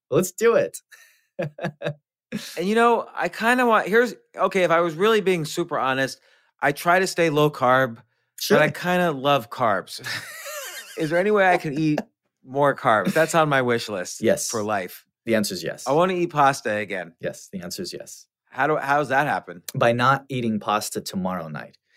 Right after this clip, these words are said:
Speaker 1: by eating a bite of pasta, or better yet, we're gonna increase you by you know, a quarter cup of this or a little bit of fruit or a little bit of, um,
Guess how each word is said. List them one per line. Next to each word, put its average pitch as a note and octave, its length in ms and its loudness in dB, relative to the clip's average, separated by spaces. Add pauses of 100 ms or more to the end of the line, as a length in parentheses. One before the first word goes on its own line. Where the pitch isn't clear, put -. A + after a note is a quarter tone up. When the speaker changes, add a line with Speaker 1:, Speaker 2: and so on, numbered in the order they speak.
(200)
Speaker 1:
by A2 120 2
eating A2 300 0
a F#2+ 60 0
bite A2 280 2
of F2+ 140 -4
pasta, E2+ 400 -8
or F2 80 -4
better G2 220 0
yet, F#2+ 240 0
we're G#2+ 120 -4
gonna G2+ 200 -2
increase G2+ 580 -2
you F#2 200 -2
by F2 400 0 (540)
you A#2 140 -4
know, F#2 320 -6
a F#2 80 -4
quarter A2 320 0
cup G2+ 260 -2
of F#2+ 160 -4
this F#2 380 -2
or F2 100 -4
a F2 40 -4
little F#2+ 200 -2
bit F#2 120 -2
of F2+ 100 -4
fruit F2+ 400 -2
or E2+ 80 -2
a E2 40 -2
little G#2 200 0
bit G2 140 0
of, F#2 140 0 (440)
um, F#2+ 340 -4